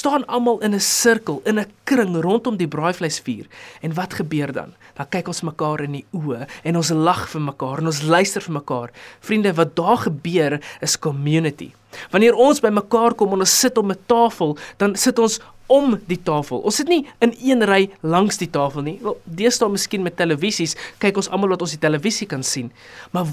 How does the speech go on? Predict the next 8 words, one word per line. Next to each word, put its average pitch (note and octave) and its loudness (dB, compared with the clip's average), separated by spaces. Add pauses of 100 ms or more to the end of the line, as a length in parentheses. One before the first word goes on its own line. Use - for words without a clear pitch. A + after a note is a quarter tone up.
ware A#3+ 2
gemeenskap, E3 -2
vriende, E3 -6
gebruik E3 -4
of D#3+ -6
gebeur F3 0
eerder C3+ -4 (320)
eintlik G3 0